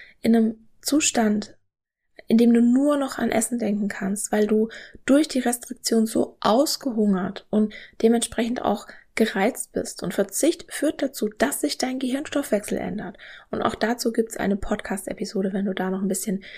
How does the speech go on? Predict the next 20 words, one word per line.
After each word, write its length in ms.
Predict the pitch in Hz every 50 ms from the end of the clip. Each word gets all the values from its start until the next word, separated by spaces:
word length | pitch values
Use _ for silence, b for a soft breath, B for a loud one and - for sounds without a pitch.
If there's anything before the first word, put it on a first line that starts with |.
| B B B B
tiefer 340 | - - 247 247 - 220 -
eintauchen 540 | - 202 233 - - 202 202 - 208 202
willst. 240 | 202 190 190 - -
Das 140 | 214 - -
ist 160 | - - -
die 80 | 226 220
Nummer 240 | 220 196 196 196 196
neunundsiebzig. 1120 | 196 190 185 190 190 202 196 196 208 202 - 196 196 - _ - - - - - - - _ _ _ _ _ _ _ _ _ _ _ _ _ _ _ _ _ _ _ _ _ _ _ _ _ _ _ _ _ -
Und 140 | 220 247
was 320 | 254 262 269 - - - -
wünsche 300 | 185 220 277 302 302 302
ich 100 | - -
mir 140 | 254 240 233
jetzt, 320 | 226 226 226 - - 226
dass 100 | 226 -
du 140 | - 220 -
aus 180 | - 214 208
dieser 340 | - - 214 - 208 196 -
Episode 600 | - - - 220 - - 202 208 202 214 - - _
mitnimmst? 760 | 208 202 202 - - 220 - - - - - - - - -